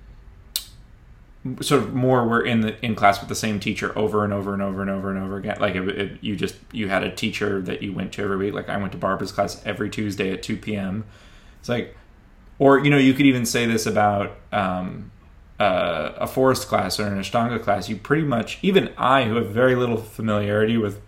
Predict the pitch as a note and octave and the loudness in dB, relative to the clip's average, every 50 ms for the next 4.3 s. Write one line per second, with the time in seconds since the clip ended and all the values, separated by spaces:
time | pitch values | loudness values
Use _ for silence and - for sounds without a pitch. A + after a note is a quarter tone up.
0 | - - - - - - - - - - - - - B2 A#2+ A2 - - - G#2+ | -20 -20 -20 -20 -20 -20 -20 -20 -20 -20 -20 -6 -2 2 4 4 4 2 2 2
1 | G#2+ A2 A2+ A#2+ A2+ A2 G#2+ G#2 A2 G#2+ G#2 G2+ - - A2+ A2 A2+ A#2 A2+ - | 2 2 2 2 0 0 0 0 0 -2 -2 -4 -4 -4 -4 -2 -2 -4 -4 -4
2 | B2+ B2+ C3 C#3 C#3 - - - - - - - - - - - - - - - | -4 -2 -2 -2 -4 -8 -12 -16 -20 -20 -20 -20 -20 -20 -20 -20 -20 -16 -2 2
3 | C3+ D#3 E3 F#3+ F3+ E3+ - - D3 C3 B2+ - C3 A#2+ A#2+ B2+ B2 - C3 A#2 | 4 4 6 6 4 4 2 4 4 4 4 4 2 2 0 0 0 2 2 4
4 | A2 G2+ - - - - | 4 2 -2 -6 -8 -10